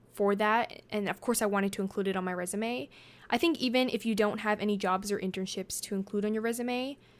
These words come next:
a great place to start is to include those philanthropic and volunteer-based experiences.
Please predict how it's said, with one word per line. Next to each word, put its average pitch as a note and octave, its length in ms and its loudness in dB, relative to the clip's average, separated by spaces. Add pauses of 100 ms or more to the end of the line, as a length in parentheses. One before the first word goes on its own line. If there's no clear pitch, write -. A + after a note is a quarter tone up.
(160)
a A3 80 0
great B3 280 6
place A3 180 0
to G#3 100 -2
start F#3 480 0 (160)
is A3+ 220 2
to A3 100 0
include G3+ 340 0
those F#3+ 340 -2 (120)
philanthropic F#3+ 840 -2 (140)
and F#3+ 180 -4
volunteer-based F#3+ 760 -2
experiences. - 880 -6